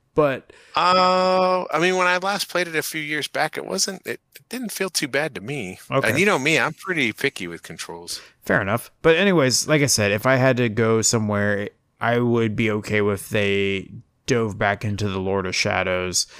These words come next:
Speaker 1: maybe, you know, maybe reboot it in their own way or whatever, but I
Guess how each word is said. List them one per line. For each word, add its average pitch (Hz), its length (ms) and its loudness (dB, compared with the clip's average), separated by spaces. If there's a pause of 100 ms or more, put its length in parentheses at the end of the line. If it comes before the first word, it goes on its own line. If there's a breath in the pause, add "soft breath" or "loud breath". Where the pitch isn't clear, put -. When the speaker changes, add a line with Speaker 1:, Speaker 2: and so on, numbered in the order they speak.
(380 loud breath)
Speaker 1:
maybe, 107 540 -2 (560)
you 131 160 0
know, 95 360 0
maybe 127 240 2
reboot 113 580 2
it 110 340 2 (500)
in 123 140 0
their 104 160 0
own 104 160 0
way 104 140 2
or 95 120 2
whatever, 98 400 0
but 98 300 -4
I 95 100 -8